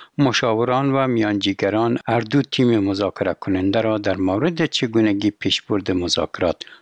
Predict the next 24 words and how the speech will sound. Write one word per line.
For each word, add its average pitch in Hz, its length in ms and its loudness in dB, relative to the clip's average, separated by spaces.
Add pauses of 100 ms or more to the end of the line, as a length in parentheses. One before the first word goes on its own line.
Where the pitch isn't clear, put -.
(140)
کمک 104 400 2 (100)
می‌کنند، 175 540 0 (340)
اما 208 400 2
در 120 320 0
برابر 123 580 0 (100)
هیئت‌های 117 720 0
مذاکره 92 600 -2
کننده 95 600 -2 (340)
مسائل 127 540 2
و 147 100 0
چالش‌های 98 840 -2
خیلی 98 460 -2
مهم 92 560 0 (520)
قرار 90 260 0
دارد. - 360 -8 (320)
ناظران 135 520 2
معتقدند 127 840 -2
که 120 240 -2
اگر 156 440 0
این 143 180 4
گفتگوها 107 960 -2 (100)
میان 110 640 2
افغانها 92 680 -2
در 95 280 -4